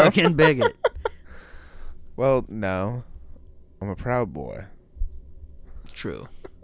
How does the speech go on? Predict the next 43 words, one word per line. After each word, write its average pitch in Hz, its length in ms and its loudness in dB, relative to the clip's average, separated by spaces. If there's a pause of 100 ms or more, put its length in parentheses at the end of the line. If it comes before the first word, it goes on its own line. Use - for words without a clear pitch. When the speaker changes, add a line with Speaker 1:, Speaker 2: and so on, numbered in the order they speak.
Speaker 1:
They 123 160 2
do 180 160 6
a 156 40 4
lot 135 180 2
of 113 80 -6
gay 123 160 2
Speaker 2:
<laughs> - 0 -
I'm 127 60 0
Speaker 1:
stuff, 104 180 -2
so 101 40 -6
Speaker 2:
just 98 140 -4
Speaker 1:
that 123 160 0
would 147 80 0
Speaker 2:
messing. 135 220 -4
Speaker 1:
explain 131 260 -2
why 117 120 -4
you 113 120 -4
were 107 80 -6
streaking 110 540 -6
Speaker 2:
Oh, 123 80 0
Speaker 1:
naked. 107 160 2
Speaker 2:
whatever. 82 600 -2 (760)
I've 110 160 -2
never, 101 420 0
uh, 90 480 -2
I 135 60 -6
don't 156 100 -4
even 104 240 -4
re-, 98 220 -2
I 104 80 -6
mean, 117 180 -4
I 110 80 -2
know 107 560 -2
about 85 380 -6
the 82 80 -12
Proud 82 340 -8
Boys, 85 320 -6
and 90 100 -10
I 85 60 -8
watched 85 420 -8
a 85 60 -10
couple 87 340 -10
things 85 520 -12